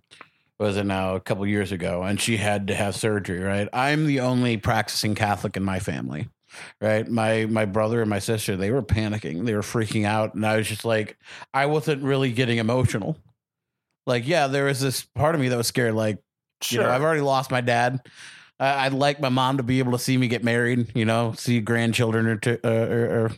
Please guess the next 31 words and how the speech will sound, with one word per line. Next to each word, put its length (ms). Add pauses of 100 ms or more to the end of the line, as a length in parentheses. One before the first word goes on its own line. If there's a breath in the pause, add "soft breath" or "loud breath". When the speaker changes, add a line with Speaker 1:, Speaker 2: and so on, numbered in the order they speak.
(360)
Speaker 1:
eighty. 420
Um, 440 (840 loud breath)
no, 80
I'm 100
not 300
gonna 160
have 160
eighty. 340
Um, 520
but, 260
uh, 140 (100)
uh, 440
Speaker 2:
You 60
never 220
know. 320 (160)
Speaker 1:
<laughs> 640 (400)
Speaker 2:
It 100
might 140
be 80
the 100
Lord's 300
will 160
for 100
your 140
life. 360
Speaker 1:
<laughs> 40
Oh, 140 (120)
dear 280 (140)
Lord. 440
<laughs> 40
I 120